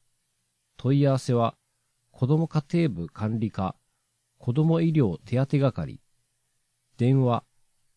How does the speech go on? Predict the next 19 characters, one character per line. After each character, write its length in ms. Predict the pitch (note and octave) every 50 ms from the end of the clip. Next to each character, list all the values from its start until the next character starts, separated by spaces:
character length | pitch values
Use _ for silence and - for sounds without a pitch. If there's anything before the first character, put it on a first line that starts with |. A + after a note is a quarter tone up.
| _ _ _
五 220 | - C3+ C#3+ D#3 E3+
三 300 | - - F3+ E3+ C#3+ G#2+
零 200 | G2+ G#2 G#2 G#2+
七 240 | A2 G#2+ G2+ F2+ D2+
の 220 | C2 A1+ G1+ - - _ _ _ _ _ _ _ -
零 200 | A#2 C3 D#3 E3+
七 240 | F3 F3 D#3 B2+ F2
八 320 | - - D3+ - - A2+
五。 320 | G2 A2 G2+ E2 C2+ - - _ _ _ _ _ _ _ _ _ _ _ _ _ _ _ _ _ _ _ _ _ _ _
丸 360 | - G2+ G#2+ B2+ D3 E3 F3
青 200 | E3 D#3+ D#3+ D#3
医 140 | C3+ A#2 A2
療 200 | B2 D3 D#3 D#3+
証 260 | D3 - D#3 D#3 D#3
に 120 | D3+ D3+ C#3+
つ 180 | - - D#3
い 80 | D3+ C3
て 140 | - - F#2
は、 220 | D#2 C#2 - -